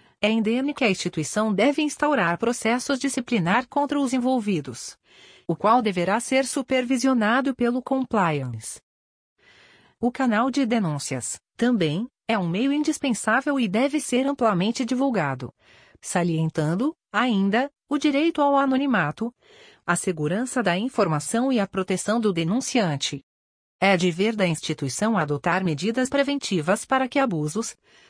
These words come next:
violências e excessos não sejam mais acometidos,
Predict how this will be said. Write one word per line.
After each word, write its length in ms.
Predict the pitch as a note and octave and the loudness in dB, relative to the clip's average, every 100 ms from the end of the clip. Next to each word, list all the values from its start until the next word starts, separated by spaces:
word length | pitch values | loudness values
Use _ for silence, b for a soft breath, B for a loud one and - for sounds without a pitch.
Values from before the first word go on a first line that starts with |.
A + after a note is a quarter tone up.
| b | b
violências 720 | D#3+ E3+ D3+ E3 A#3+ - C4+ G#3+ | -4 -2 0 0 -2 0 0 0
e 60 | |
excessos 500 | G#3 A3+ A#3 - B3 | 0 0 0 0 -2
não 180 | A3 D4 | 0 -2
sejam 380 | - B3+ C#4 A#3+ | 0 0 2 2
mais 280 | G3 C4 A#3+ | 2 0 0
acometidos, 960 | A3 G3+ F#3 - - G3+ F#3+ B3 - | -2 -2 -2 -4 -4 -2 -2 -4 -8